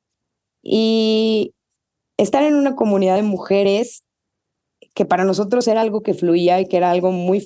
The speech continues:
fácil. ¿Por qué? Porque venimos de una familia de cinco mujeres, con mi mamá seis, somos cinco hermanas, eh, toda mi convivencia, pues, ha sido con mujeres. De-, incluso fuimos un colegio exclusivo de mujeres.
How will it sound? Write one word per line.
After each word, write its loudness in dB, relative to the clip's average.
fácil. -2
¿Por -2
qué? 0
Porque -4
venimos 0
de 0
una 0
familia 0
de -2
cinco -2
mujeres, 0
con 0
mi 2
mamá 0
seis, -2
somos -2
cinco -2
hermanas, 0
eh, 0
toda 2
mi 0
convivencia, 0
pues, -4
ha 2
sido 0
con 0
mujeres. 0
De-, -4
incluso 0
fuimos -2
un -2
colegio 0
exclusivo -2
de 2
mujeres. 0